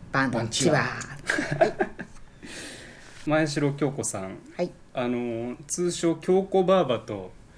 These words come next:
Speaker 3: いうふうに
Speaker 1: <laughs> そうですね。
Speaker 3: 呼ばれて。
Speaker 1: あの、京子ばあばと呼んでください。以後。
Speaker 3: 我々ですね、あの、京子ばあばのInstagram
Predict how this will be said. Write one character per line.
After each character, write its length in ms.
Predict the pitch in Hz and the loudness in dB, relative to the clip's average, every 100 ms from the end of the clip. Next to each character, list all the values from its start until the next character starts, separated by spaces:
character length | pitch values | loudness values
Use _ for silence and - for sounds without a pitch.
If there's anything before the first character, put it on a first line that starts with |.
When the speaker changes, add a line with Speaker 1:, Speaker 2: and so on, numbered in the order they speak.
| - - - | -20 -20 -12
Speaker 3:
い 100 | 131 | -6
う 60 | 110 | -4
ふ 80 | 110 | -2
う 80 | 107 | -2
に 160 | 98 90 - | -2 -8 -14
Speaker 1:
<laughs> 200 | - - | -18 -12
そ 200 | - 175 | -8 -6
う 40 | 139 | -6
で 100 | 131 | -8
す 120 | 143 | -8
ね。 180 | 143 143 | -8 -6
Speaker 3:
呼 60 | 139 | -4
ば 20 | |
れ 60 | 156 | 0
て。 60 | |
Speaker 1:
あ 40 | - | 0
の、 100 | 110 | 2
京 200 | 202 190 | 4 6
子 140 | 185 | 6
ば 160 | 180 185 | 6 6
あ 40 | |
ば 140 | 156 143 | 6 2
と 180 | 131 120 | 0 0
呼 120 | 127 | -2
ん 100 | 127 | -4
で 80 | 127 | -8
く 100 | 117 | -8
だ 120 | 131 | -8
さ 220 | - 135 | -6 -6
い。 100 | 139 - - - - | -6 -10 -20 -18 -14
以 80 | - | -12
後。 120 | - - - | -12 -16 0
Speaker 3:
我 200 | 143 165 | 4 6
々 180 | 165 165 | 6 6
で 920 | 165 165 165 160 160 160 156 143 123 | 6 4 4 4 6 6 4 0 -2
す 160 | - 117 | -2 -2
ね、 340 | 120 107 101 | -2 -4 -6
あ 120 | 123 107 | -8 -8
の、 540 | 101 95 95 92 92 - | -8 -10 -10 -12 -16 -4
京 160 | 151 | -2
子 140 | 143 147 | 2 4
ば 100 | 151 | 6
あ 40 | |
ば 300 | 127 104 95 - - | 6 2 -2 -10 -8
の 160 | 117 127 | -2 4
Instagram 920 | 165 175 - 196 180 185 120 98 | 4 4 2 4 4 4 2 -2